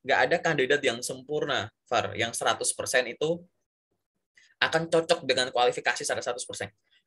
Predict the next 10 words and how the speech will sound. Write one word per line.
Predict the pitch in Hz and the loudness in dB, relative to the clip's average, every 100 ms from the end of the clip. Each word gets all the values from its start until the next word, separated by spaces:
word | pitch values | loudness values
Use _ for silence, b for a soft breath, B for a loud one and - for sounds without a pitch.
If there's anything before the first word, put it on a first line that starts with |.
| - | 0
Adanya | 147 135 156 180 | 4 4 4 0
kita | 170 165 | 2 2
milih | 170 170 | 2 2
yang | 147 143 151 | 0 -4 -4
terbaik | 139 120 123 - - | -2 2 2 0 -2
dari | 113 120 | -2 0
yang | 120 117 | -4 0
baik-baik | 107 104 107 110 - | -2 0 0 0 -2
gitu | 104 113 | -2 2
ya. | 101 | 2